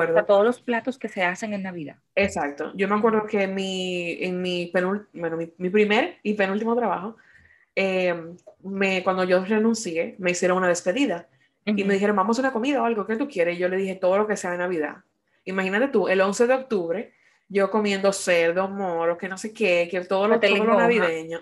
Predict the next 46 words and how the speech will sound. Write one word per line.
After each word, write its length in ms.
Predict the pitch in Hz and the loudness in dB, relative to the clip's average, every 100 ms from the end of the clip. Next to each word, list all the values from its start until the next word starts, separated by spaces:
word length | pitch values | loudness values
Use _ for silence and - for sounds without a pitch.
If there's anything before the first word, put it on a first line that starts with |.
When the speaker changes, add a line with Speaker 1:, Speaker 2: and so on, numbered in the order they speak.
| - | -10
Speaker 2:
Vieja, 320 | 180 196 220 | 0 2 4
yo 60 | 202 | 2
estaba 200 | 175 170 | 2 0
feliz. 520 | - 170 196 - - _ _ - 214 | 0 -2 -2 -8 -20 _ _ -18 -14
O 20 | - | 0
sea, 120 | 202 | 0
esa 260 | - 196 220 | 2 0 2
es 20 | |
mi 80 | 214 | 2
comida 240 | 202 202 | 4 4
favorita. 480 | 214 190 175 175 - | 4 2 0 -4 -4
Y 340 | 247 262 226 - | -2 0 0 0
en 160 | 214 | -2
Thanksgiving 580 | 214 220 220 185 165 175 | 0 -2 -4 -8 -6 -4
aquí, 400 | 196 - 160 - _ _ _ _ _ | -4 -4 -12 -12 _ _ _ _ _
em, 600 | 185 185 175 170 160 175 - | 2 4 4 2 -2 -10 -4
la 180 | 185 185 | -2 0
persona 260 | 180 185 | 0 0
que 60 | 208 | 2
lo 80 | 214 | 2
organizó, 440 | 214 220 220 170 | 2 0 0 -2
o 40 | |
sea, 280 | 165 160 156 185 | -2 -4 -4 -6
junto 240 | 185 180 180 | -8 -4 -2
conmigo, 420 | 190 208 170 165 | -2 -2 -2 -2
me 100 | 170 | 0
dice, 240 | 175 185 180 | -2 -4 -4
"¿Qué 100 | 170 | 0
tú 120 | 202 | 2
vas 100 | 202 | 2
a 20 | |
querer?". 280 | 185 202 214 | 2 0 0
Yo 100 | 170 | 0
le 100 | 170 | 0
digo, 260 | 170 165 - | 0 -6 -8
"Cerdo, 460 | - 170 156 165 | -2 0 2 2
vieja, 260 | 160 160 220 | 0 -2 -4
eso 100 | 208 | -6
no 100 | 175 | -8
se 80 | 170 | -8
discute". 500 | 170 160 170 180 - - - - | -8 -6 -4 -4 -6 -16 -14 0
Y 100 | 220 | 2
me 100 | 208 | 4
encanta 240 | 196 202 | 2 0
el 80 | 214 | 0
pavo 480 | 165 156 160 165 | 0 0 0 -4